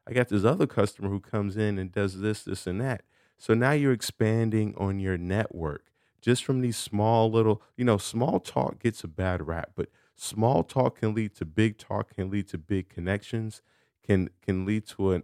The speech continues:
an awesome life, an awesome, uh, uh, you know, career even, a career move where somebody can be like, "Oh, I got somebody who's hiring such and such." So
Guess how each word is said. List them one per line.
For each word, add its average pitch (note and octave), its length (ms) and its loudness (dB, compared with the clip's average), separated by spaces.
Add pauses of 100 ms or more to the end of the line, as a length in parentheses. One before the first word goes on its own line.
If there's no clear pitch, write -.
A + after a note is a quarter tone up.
an F2+ 220 -4
awesome F#2 440 0
life, F#2 300 0
an D#2+ 80 -6
awesome, E2+ 600 -8
uh, D2 300 -6 (600)
uh, D2 400 -6
you F#2 120 -8
know, D2+ 240 -6
career G#2 600 2
even, D2 440 -6
a D#2+ 120 -2
career C3 400 0
move D2 340 -4
where D2+ 340 -6 (280)
somebody E2 640 0 (200)
can E2 160 -6
be F2 140 0
like, D#2+ 220 2
"Oh, C3 120 2
I B2 120 4
got C3 180 2
somebody B2 340 0
who's A#2 300 -4
hiring B2 400 0
such - 320 -6
and F#2 80 -4
such." - 280 -6
So F#2+ 380 -2